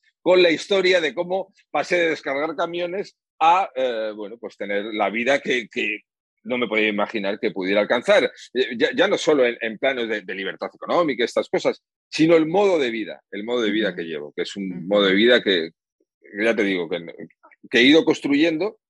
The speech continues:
Speaker 1: con el tiempo, pero que no me hubiera imaginado en su momento que pudiera ser así, ¿no? Tiene la mejor de, de todas las partes de las vidas que me hubiera imaginado buenas. La mejor de cada una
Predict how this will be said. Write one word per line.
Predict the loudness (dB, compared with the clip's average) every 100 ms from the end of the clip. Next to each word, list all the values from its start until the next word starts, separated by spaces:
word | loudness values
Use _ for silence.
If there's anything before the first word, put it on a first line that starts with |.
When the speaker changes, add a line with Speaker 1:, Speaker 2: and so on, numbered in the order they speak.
| _
Speaker 1:
con | -8 -6
el | -2
tiempo, | 0 0 -2 -4 -6 _ -20 _
pero | 0 2
que | 0 0
no | 0 0
me | -2 -4
hubiera | -4 -4
imaginado | -6 -6 -4 -4 -4
en | -6
su | -8 -10
momento | -6 -6 -4 -4 -6 -8 _ _
que | -6
pudiera | -2 0 0
ser | 0 -2 -2
así, | -6 -6 -8
¿no? | -6 -4
Tiene | -2 0
la | 0
mejor | 0 2 2
de, | 2 2
de | 0 0
todas | 2 4 2
las | 0
partes | -2 -2 -4 -4
de |
las | -4 -4
vidas | -4 -6 -6
que | -8
me | -6
hubiera | -6
imaginado | -6 -10 -8 -8 -6
buenas. | -8 -12 _ _
La | -2 0
mejor | 2 2
de | 2
cada | 4 4
una | 4 0